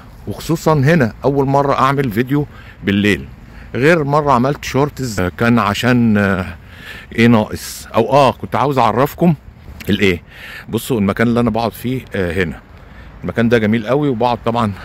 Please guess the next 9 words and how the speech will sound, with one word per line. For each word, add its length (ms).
في 100
الحديقة 380
الكبيرة. 360
كل 260
المنطقة 480
تقريبا 480
حدائق، 460
والبيت 560
أهو 160